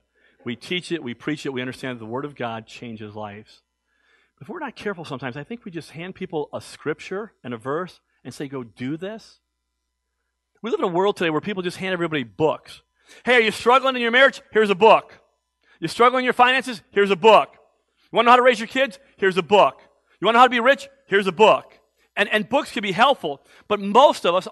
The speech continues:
all of us know that real learning comes by watching and imitating. You wanna teach your kids something?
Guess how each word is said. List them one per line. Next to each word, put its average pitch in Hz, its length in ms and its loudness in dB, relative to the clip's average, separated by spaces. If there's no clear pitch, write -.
all 277 280 4
of 214 80 2
us 180 180 -4
know 120 480 -2
that 208 180 6
real 269 420 0
learning 226 460 0
comes 190 580 0
by 175 180 6
watching 233 760 4
and 190 240 -2
imitating. 131 720 -2
You 151 60 -8
wanna 165 80 -2
teach 220 220 -4
your 202 80 -2
kids 226 260 2
something? 254 480 2